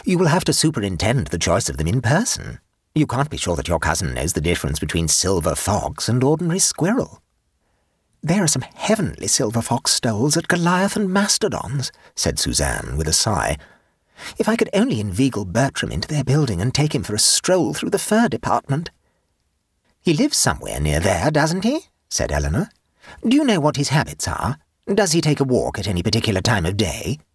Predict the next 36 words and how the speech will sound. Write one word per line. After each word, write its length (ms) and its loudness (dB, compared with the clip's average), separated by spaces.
"He 100 2
usually 400 -2
walks 280 0
down 200 2
to 60 -2
his 160 2
club 340 2
about 240 -2
three 220 0
o'clock 440 0
if 120 -4
it's 120 -6
a 160 -2
fine 220 0
day. 320 0
That 240 -2
takes 240 -4
him 80 0
right 380 0
past 400 0
Goliath 420 -4
and 100 -2
Mastodon's." 720 0
"Let 320 0
us 240 2
two 260 -2
meet 280 0
him 160 0
accidentally 720 2
at 120 -2
the 40 4
street 340 -2
corner 380 2
tomorrow," 600 2
said 200 -2
Eleanor. 340 -4